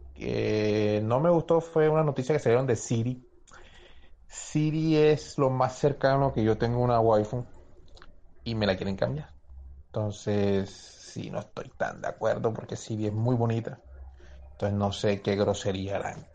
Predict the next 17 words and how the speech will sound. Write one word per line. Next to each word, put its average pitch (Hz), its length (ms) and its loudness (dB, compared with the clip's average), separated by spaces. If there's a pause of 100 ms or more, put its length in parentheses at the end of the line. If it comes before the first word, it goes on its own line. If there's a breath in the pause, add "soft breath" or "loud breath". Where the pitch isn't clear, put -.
Espero - 460 0
que 120 100 2
no 117 100 2
me 123 120 4
toquen 127 260 0
a 110 60 4
Siri, 143 360 0 (1500 soft breath)
pero 101 920 4 (520)
yo 107 220 2
sí 131 140 -4
estoy 127 240 0
bastante 123 280 4
contento 113 380 2
porque 98 380 0
el 95 100 -4
tipo 107 240 -4
sí 101 420 -4